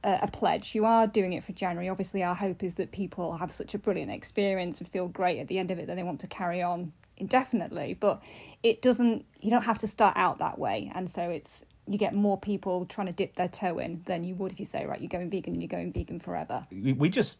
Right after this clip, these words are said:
Speaker 2: thought if we can get one person to go vegan for January, that's great, and then let's get two, and let's get
Speaker 1: We'll
Speaker 2: three, and
Speaker 1: double
Speaker 2: then,
Speaker 1: our impact,
Speaker 2: you know,
Speaker 1: and
Speaker 2: and the more people doing it, the better. So we were just really thinking about individual diet change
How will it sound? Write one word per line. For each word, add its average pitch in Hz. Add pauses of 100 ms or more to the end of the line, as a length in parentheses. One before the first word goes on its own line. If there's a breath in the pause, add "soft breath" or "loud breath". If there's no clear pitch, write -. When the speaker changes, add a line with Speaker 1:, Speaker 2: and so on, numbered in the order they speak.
(160)
Speaker 2:
thought 147
if 135
we 151
can 156
get 156
one 165
person 151
to 120
go 131
vegan 127
for 127
January, 135
that's 123
great, 147
and 123
then 135
let's 135
get -
two, 151
and 135
let's -
get 123
Speaker 1:
We'll 123
Speaker 2:
three, 139
and 247
Speaker 1:
double 247
Speaker 2:
then, 226
Speaker 1:
our 220
impact, 240
Speaker 2:
you 143
know, 123
Speaker 1:
and 131
Speaker 2:
and 120
the 135
more 151
people 139
doing 131
it, 131
the 123
better. 131
So 135
we 135
were 147
just 143
really 143
thinking 135
about 117
individual 139
diet 127
change 98